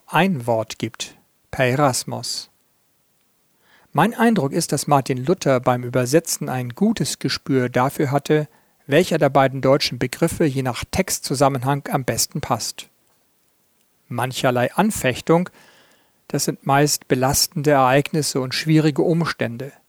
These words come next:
die das Gottvertrauen prüfen und die Geduld strapazieren.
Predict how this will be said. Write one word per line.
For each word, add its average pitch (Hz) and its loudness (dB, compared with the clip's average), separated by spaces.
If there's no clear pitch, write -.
die 147 -8
das 135 -2
Gottvertrauen 139 2
prüfen 190 0
und 127 -8
die 135 -4
Geduld 139 0
strapazieren. 131 -6